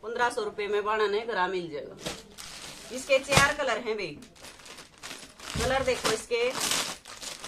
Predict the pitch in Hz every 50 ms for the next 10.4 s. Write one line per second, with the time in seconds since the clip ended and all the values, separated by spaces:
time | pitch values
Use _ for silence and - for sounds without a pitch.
0 | - - - - - - - - - - - - - - - - - - - -
1 | 214 220 240 247 254 - 226 214 202 196 214 220 220 240 254 - - - - -
2 | - - - - - - - - - - - - - - - - - - - -
3 | - - - _ _ _ _ _ _ _ _ _ _ - 196 226 240 - 262 254
4 | 277 269 262 262 269 277 285 247 226 214 196 185 170 147 - - - - _ _
5 | _ - - - - _ _ _ _ _ _ _ _ _ - - - _ _ _
6 | _ _ _ _ _ _ _ _ _ _ _ _ _ - 226 240 - 294 294 294
7 | 285 269 269 277 285 285 285 269 247 233 220 214 214 214 208 208 - 254 240 254
8 | 269 262 247 240 240 262 269 254 247 247 262 240 247 254 262 - 247 233 220 214
9 | 220 233 254 254 240 233 226 226 - - 220 220 240 254 254 226 220 208 226 220
10 | 214 214 240 247 226 220 214